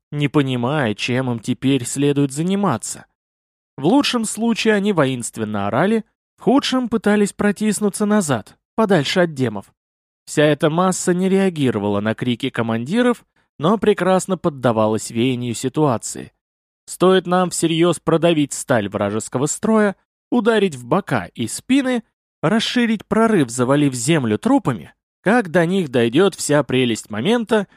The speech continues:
и бросится дружно, без страха, в полной уверенности, что победа в одном шаге. Возможно, через минуту-другую так бы и случилось. Но не судьба.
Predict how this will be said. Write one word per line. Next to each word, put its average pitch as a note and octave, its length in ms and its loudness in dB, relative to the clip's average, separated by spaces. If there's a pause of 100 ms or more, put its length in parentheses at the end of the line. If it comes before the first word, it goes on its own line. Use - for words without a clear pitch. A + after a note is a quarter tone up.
(160)
и C4 120 -2
бросится A#3 640 0
дружно, E3+ 640 0
без D3 200 0
страха, A2+ 600 -2
в - 80 -20
полной A#2 340 2
уверенности, D#3+ 640 -2
что - 200 -10
победа A2+ 520 -2 (140)
в G#3+ 100 -2
одном A3 320 2
шаге. A2+ 480 -4 (540)
Возможно, F#3+ 560 2
через F3+ 300 -2
минуту-другую F#3+ 840 0
так G3 340 0
бы F3 120 2
и E3 40 2
случилось. C3+ 720 -6 (480)
Но E3+ 200 0
не G#3 140 -2
судьба. A#2 520 -2